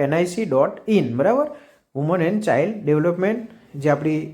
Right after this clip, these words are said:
મહિલા અને બાળ વિકાસ છે તેની ઓફિશિયલ સાઇટ છે તેની ઉપર તમારે જવાનું છે. તમારી જાતને રજિસ્ટર કરો, એટલે કે તમારે તમારો મોબાઈલ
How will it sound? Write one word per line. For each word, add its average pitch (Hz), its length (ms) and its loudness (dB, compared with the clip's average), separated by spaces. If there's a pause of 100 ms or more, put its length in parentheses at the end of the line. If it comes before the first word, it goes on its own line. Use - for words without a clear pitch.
(220)
મહિલા 143 280 2
અને 156 120 -2
બાળ 151 180 4
વિકાસ 143 300 -2
છે 151 100 0
તેની 143 240 -2
ઓફિશિયલ 170 420 -2
સાઇટ 143 200 0
છે 139 100 0
તેની 147 180 0
ઉપર 170 160 0
તમારે 170 300 2
જવાનું 175 320 2
છે. 208 100 -4 (380)
તમારી 180 340 2
જાતને 165 300 2
રજિસ્ટર 160 440 -2
કરો, 196 180 0
એટલે 151 240 -2
કે 170 120 0
તમારે 160 280 4 (320)
તમારો 160 340 4
મોબાઈલ 175 280 4